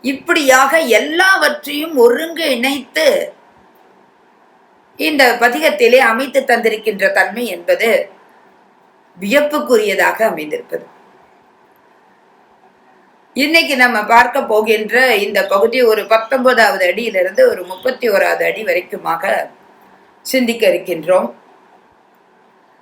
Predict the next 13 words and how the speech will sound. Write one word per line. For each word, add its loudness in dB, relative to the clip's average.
மொத்தம் -2
நாற்பத்தி 0
ஏழு 0
அடிகள் 0
கொண்ட -2
பாடல். -2
இப்ப 0
இந்த 4
பத்தொன்பதாவது 2
அடியில 2
ஒருங்கிய 2
மனத்தோடுன்னு 4
ஆரம்பிக்குது. -4